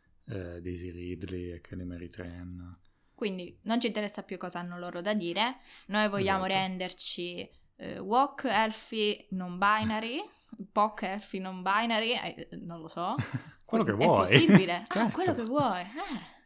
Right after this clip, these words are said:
Speaker 1: Ma questo appunto,
Speaker 2: Il sogno.
Speaker 1: a differenza di un, eh, prodotto Marvel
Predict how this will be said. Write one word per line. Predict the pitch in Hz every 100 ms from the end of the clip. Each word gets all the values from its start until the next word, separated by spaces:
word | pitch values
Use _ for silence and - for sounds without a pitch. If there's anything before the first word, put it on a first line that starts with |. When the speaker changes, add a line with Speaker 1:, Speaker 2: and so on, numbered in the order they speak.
| _
Speaker 1:
Ma | 123
questo | - -
appunto, | 117 120 110 104
Speaker 2:
Il | 98
sogno. | 92 247 180 185 180
Speaker 1:
a | 113
differenza | 113 - 131 147 147
di | 120 104
un, | 101 101
eh, | 98 98 95 92 101
prodotto | - 92 101 104 -
Marvel | 107 101 101 101 101 95 98 95 95 92 -